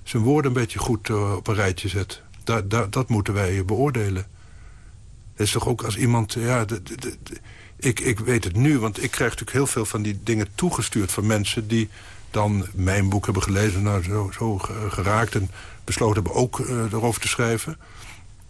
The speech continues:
Ja, wat allemaal natuurlijk heel, eh, ge-, gemeend is en zo... maar vaak literair of altijd literair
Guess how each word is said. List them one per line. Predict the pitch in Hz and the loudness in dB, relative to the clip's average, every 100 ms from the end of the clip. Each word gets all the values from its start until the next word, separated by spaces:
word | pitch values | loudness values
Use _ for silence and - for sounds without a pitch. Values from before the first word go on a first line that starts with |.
| - - - - | -20 -20 -20 -12
Ja, | - - | -6 -2
wat | 107 95 | -2 -2
allemaal | 101 98 | -2 0
natuurlijk | 98 - | 0 2
heel, | 98 92 92 | 2 4 2
eh, | 85 | 0
ge-, | - 107 | -4 -2
gemeend | - 101 117 131 | 2 4 4 2
is | - | 0
en | 87 | 0
zo... | 101 | 2
maar | 101 110 95 | 4 2 2
vaak | - 98 101 | 0 -2 0
literair | 92 90 110 107 | 0 2 2 2
of | - | 0
altijd | - - 87 113 107 | -2 -2 0 2 2
literair | 101 101 92 110 117 92 | 2 0 2 2 2 0